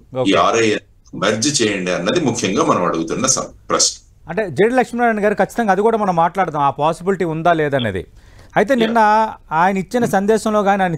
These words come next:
Speaker 2: చేసిన వ్యాఖ్యలు చూసేటప్పుడు, "ఈ ప్లాంట్ను పరిరక్షించటం మా బాధ్యత, ఈ ప్లాంట్ మూతపడుతుందని మీరు ఎవ్వరు కూడా ఆందోళన చెందవద్దు" అన్నారు.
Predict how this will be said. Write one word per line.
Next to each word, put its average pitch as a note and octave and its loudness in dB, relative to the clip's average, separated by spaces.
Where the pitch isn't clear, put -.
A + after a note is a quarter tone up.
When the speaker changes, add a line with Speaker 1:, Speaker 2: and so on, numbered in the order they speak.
Speaker 2:
చేసిన F#3 -2
వ్యాఖ్యలు E3+ 2
చూసేటప్పుడు, D#3 0
"ఈ F#3 4
ప్లాంట్ను A#3+ 0
పరిరక్షించటం A3+ -2
మా G3+ 2
బాధ్యత, D#3+ 0
ఈ G3 2
ప్లాంట్ A3+ 0
మూతపడుతుందని G#3+ 0
మీరు G3+ 4
ఎవ్వరు F#3+ 2
కూడా A#3 6
ఆందోళన G3+ 0
చెందవద్దు" F3+ 2
అన్నారు. D3+ 0